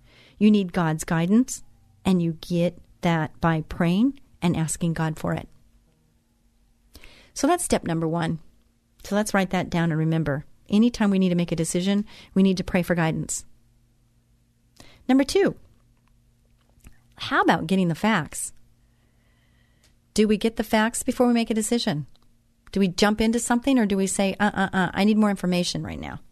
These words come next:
According to the Department of Labor, ninety percent of all new businesses fail within the first year. And of those that make it,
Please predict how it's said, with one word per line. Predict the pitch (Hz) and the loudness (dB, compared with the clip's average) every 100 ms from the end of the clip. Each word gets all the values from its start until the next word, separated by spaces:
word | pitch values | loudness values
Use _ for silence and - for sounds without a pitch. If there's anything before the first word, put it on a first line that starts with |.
| _ - - - - | _ -20 -20 -20 -4
According | 214 - 262 285 302 | -4 2 2 2 0
to | 247 | -2
the | 220 | -2
Department | 190 - 185 202 | -2 -2 0 0
of | 202 | 0
Labor, | 185 170 165 180 - - | 0 -2 -4 -10 -14 -2
ninety | 190 185 214 | 0 2 0
percent | 240 226 190 | -2 -2 0
of | 170 175 | 0 0
all | 180 175 | 2 4
new | 185 185 | 4 2
businesses | 185 165 170 170 165 - | 2 -2 -2 -4 -4 -4
fail | - 175 156 - - - _ | -2 -2 -2 -8 -14 -20 _
within | 196 196 | 0 0
the | 190 | -2
first | 185 165 - | -2 -6 -4
year. | 180 160 151 - _ - - - | -2 -2 -4 -14 _ -20 -20 -2
And | 214 - | 0 2
of | 269 349 | 2 2
those | 202 156 156 - - - | -2 -2 -4 -6 -12 -4
that | 185 - | -2 2
make | 185 170 160 | 0 0 -4
it, | - - | -12 -14